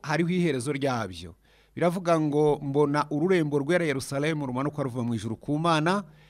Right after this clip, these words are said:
rwiteguwe nk'uko umugeni arimbishirizwa umugabo we, ngo numva ij-, eh, ijwi rirenga rivugira mu ijuru, ngo noneho ihema ry'Imana riri hamwe n'abantu, Imana igiye guturana nabo, iba Imana yabo, nabo baba abantu bayo,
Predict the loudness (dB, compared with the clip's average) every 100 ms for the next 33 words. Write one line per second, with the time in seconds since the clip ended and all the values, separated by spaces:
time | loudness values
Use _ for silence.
0 | _ _ _ 0 0 2 2 2 2 2
1 | 2 -4 -6 -6 -4 -2 -2 -2 -2 -2
2 | 0 0 -2 -2 -6 -6 -6 -6 -4 0
3 | 4 4 2 -2 -2 -2 -2 -2 -4 -6
4 | -2 0 2 0 -2 -4 -4 -4 -2 2
5 | 2 2 2 0 0 0 0 0 0 -2
6 | -4 -20 -20 _ 2 4 6 6 6 6
7 | 6 4 4 0 0 -2 0 0 -2 0
8 | 0 0 0 2 2 2 -4 -8 -4 -2
9 | -2 -2 -4 -4 -4 -4 -2 -2 0 2
10 | 2 2 0 0 -2 -2 -2 0 2 2
11 | 2 0 0 0 0 0 2 2 2 0
12 | -2 0 2 2 0 -2